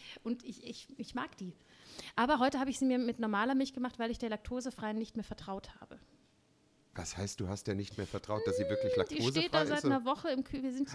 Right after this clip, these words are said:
Speaker 2: Ach
Speaker 1: ist ja
Speaker 2: so.
Speaker 1: fast niemand da. Ach, der, aber der Jonas trinkt sie literweise, deutet er gerade an.
Speaker 2: Wirklich?
Speaker 1: Also hätte ich ihr vertrauen können.
Speaker 2: Oh
Speaker 1: Ja.
Speaker 2: mein Gott.
Speaker 1: Nee, egal. Aber dafür habe ich dann Birkenzucker genommen statt normalen Zucker.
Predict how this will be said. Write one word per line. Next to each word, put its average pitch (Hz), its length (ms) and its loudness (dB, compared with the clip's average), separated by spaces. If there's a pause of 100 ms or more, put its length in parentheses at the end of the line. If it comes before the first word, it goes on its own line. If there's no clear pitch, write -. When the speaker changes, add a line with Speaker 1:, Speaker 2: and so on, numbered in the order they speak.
Speaker 2:
Ach 123 60 4
Speaker 1:
ist - 160 2
ja 226 60 2
Speaker 2:
so. 123 240 4
Speaker 1:
fast - 200 -8
niemand 269 220 -2
da. 262 140 -2
Ach, - 100 -6
der, 247 260 0
aber 220 120 4
der 226 100 4
Jonas 247 280 2
trinkt 233 200 -2
sie - 100 -6
literweise, 185 480 2
deutet 160 300 -2
er 165 60 -2
gerade - 320 -8
an. - 160 -6
Speaker 2:
Wirklich? 127 380 0
Speaker 1:
Also 214 140 0
hätte 226 200 0
ich - 80 -6
ihr 233 80 -2
vertrauen 196 400 -6
können. 180 360 -8 (600)
Speaker 2:
Oh 82 80 -6
Speaker 1:
Ja. 90 60 -4
Speaker 2:
mein 87 180 -2
Gott. 80 300 -4 (340)
Speaker 1:
Nee, 262 180 6
egal. 214 220 6 (220)
Aber 226 140 4
dafür 262 200 6
habe 254 120 4
ich - 40 -2
dann 233 140 4
Birkenzucker 254 640 4
genommen 180 300 -2
statt - 200 -6
normalen 170 380 -6
Zucker. - 300 -12